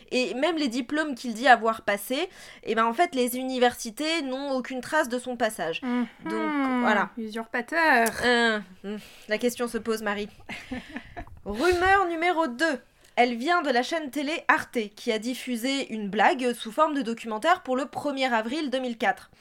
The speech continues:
Speaker 1: Euh, ce documentaire s'appelait Opération Lune. Et par exemple, on y disait que l'homme n'avait jamais mis le pied sur la Lune et qu'en fait, euh, cette séquence avait, ces images avaient été tournées dans un studio de cinéma,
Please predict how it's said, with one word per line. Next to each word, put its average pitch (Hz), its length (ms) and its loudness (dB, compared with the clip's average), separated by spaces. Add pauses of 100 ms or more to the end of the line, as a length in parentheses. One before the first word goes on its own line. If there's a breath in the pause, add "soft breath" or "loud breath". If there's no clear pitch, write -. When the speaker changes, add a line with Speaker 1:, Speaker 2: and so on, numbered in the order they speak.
(400 loud breath)
Speaker 1:
Euh, 185 140 -2
ce 202 140 -10
documentaire 233 520 -4
s'appelait 202 440 -6
Opération 208 640 -2
Lune. 254 320 -4 (160)
Et 240 140 0
par 233 120 2
exemple, 311 360 0
on 269 80 -4
y 269 100 -2
disait 262 380 -2
que 294 380 -2
l'homme 277 440 2
n'avait 226 360 -4
jamais 247 360 0
mis 240 180 -2
le 220 140 -6
pied 240 260 -6
sur 190 180 -10
la 185 120 -4
Lune 294 280 -2
et 220 120 -6
qu'en 185 160 -6
fait, 294 260 0 (420 loud breath)
euh, 202 240 0
cette 220 220 -8
séquence 269 480 -4 (160)
avait, 214 380 -2
ces 208 240 -8
images 269 260 2
avaient 220 160 0
été 220 220 -6
tournées 226 340 -6
dans 220 180 -6
un 190 60 -6
studio 247 380 -6
de 247 60 -12
cinéma, 208 420 -2